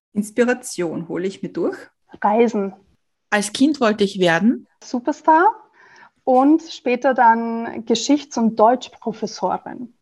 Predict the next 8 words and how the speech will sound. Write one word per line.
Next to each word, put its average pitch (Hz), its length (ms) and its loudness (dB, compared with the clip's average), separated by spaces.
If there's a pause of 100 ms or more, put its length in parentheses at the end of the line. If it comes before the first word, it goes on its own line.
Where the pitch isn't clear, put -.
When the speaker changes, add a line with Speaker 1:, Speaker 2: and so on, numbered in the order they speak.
(140)
Speaker 1:
Der 185 100 -4
beste 208 640 -4
Ratschlag, 180 500 -2
den 180 140 -6
du 175 60 -2
je 165 160 -4
bekommen 175 500 -8
hast? - 240 -18